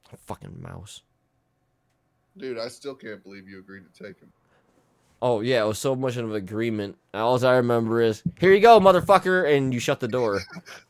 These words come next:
Speaker 1: So, that's my
Speaker 2: It sounded like an agreement at the time.
Speaker 1: Well, yeah, in your head.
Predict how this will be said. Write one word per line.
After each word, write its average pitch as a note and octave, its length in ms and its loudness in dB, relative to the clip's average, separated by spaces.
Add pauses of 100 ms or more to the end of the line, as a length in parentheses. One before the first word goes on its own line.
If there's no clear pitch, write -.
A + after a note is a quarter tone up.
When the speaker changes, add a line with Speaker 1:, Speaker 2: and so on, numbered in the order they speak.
(1120)
Speaker 1:
So, A#2+ 500 0
that's C#3 260 -6
my D3+ 220 4
Speaker 2:
It C3+ 60 8
sounded E3 340 6
like C#3 200 8
an B2+ 100 8
agreement A#2 460 6
at G#2+ 100 2
the - 80 -16
time. F#2+ 400 4 (320)
Speaker 1:
Well, E4 100 -4
yeah, F4+ 200 2
in D#3 180 0
your F4+ 220 2
head. C4 320 4